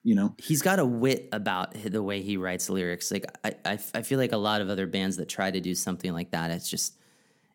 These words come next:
Speaker 2: it feels gimmicky, but
Speaker 1: Yeah,
Speaker 2: Jim
Speaker 1: no, very much so. He's really a smart guy.
Speaker 2: Yeah.
Speaker 1: And, um, I think that's what separates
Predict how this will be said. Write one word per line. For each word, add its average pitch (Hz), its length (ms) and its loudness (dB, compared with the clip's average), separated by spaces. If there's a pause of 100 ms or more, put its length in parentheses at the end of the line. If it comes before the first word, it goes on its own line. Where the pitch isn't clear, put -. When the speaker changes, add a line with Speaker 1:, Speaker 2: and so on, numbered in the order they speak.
Speaker 2:
it - 80 -16
feels 101 200 0
gimmicky, - 680 -2 (120)
but 101 140 0 (320)
Speaker 1:
Yeah, 131 520 6
Speaker 2:
Jim - 280 10
Speaker 1:
no, 107 140 8
very 147 260 8
much 135 260 6
so. 87 260 2
He's 117 300 6
really 131 600 10
a 90 140 -2
smart 110 540 8
guy. 92 380 4
Speaker 2:
Yeah. 101 360 -2
Speaker 1:
And, 101 680 8
um, 98 560 6 (360)
I 123 120 4
think 190 180 10
that's 156 260 6
what 127 140 4
separates 120 840 4